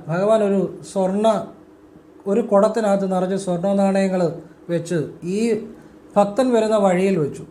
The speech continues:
ഒരു കഥയാണ്. ഭക്തൻ വരുന്ന വഴിയിൽ വെച്ച് കഴിഞ്ഞ് ആ ഭക്തനെ, അതുവരെ കണ്ണ് തുറന്നു വന്ന വ്യക്തി, ആ സ്വ-, കുടത്തിൻ്റെ അടുത്തായപ്പോൾ അവന് തോന്നി, കണ്ണടച്ച് നടന്നാൽ എന്നാ സംഭവിക്കണമെന്നൊന്ന് അറിയുമല്ലോ, അറിയണമല്ലോ. അവൻ കണ്ണടച്ച്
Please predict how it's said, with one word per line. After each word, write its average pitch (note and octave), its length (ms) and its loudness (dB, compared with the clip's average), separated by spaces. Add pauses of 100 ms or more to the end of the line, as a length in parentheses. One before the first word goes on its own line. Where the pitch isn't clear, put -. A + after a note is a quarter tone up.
ഒരു G#3 160 -6
കഥയാണ്. A3+ 420 0 (1080)
ഭക്തൻ G3+ 380 0
വരുന്ന A#3+ 220 4 (140)
വഴിയിൽ A3 340 4
വെച്ച് G#3 220 0
കഴിഞ്ഞ് F#3 300 0 (1080)
ആ F#3+ 40 2 (160)
ഭക്തനെ, G3 400 2 (260)
അതുവരെ A#3 300 2 (100)
കണ്ണ് G#3+ 320 0 (140)
തുറന്നു G3 360 0
വന്ന F#3 160 0 (220)
വ്യക്തി, D#3+ 300 -2 (520)
ആ G#3 40 2 (340)
സ്വ-, F#3+ 260 -2 (220)
കുടത്തിൻ്റെ G#3 420 2
അടുത്തായപ്പോൾ F#3+ 560 2
അവന് F#3+ 240 -2
തോന്നി, E3 240 -2 (400)
കണ്ണടച്ച് G#3 760 0
നടന്നാൽ F#3 440 2
എന്നാ F3+ 160 2 (120)
സംഭവിക്കണമെന്നൊന്ന് F3 840 0
അറിയുമല്ലോ, E3 400 0 (140)
അറിയണമല്ലോ. F3 500 0 (360)
അവൻ D#3+ 120 -8 (100)
കണ്ണടച്ച് F3+ 520 -2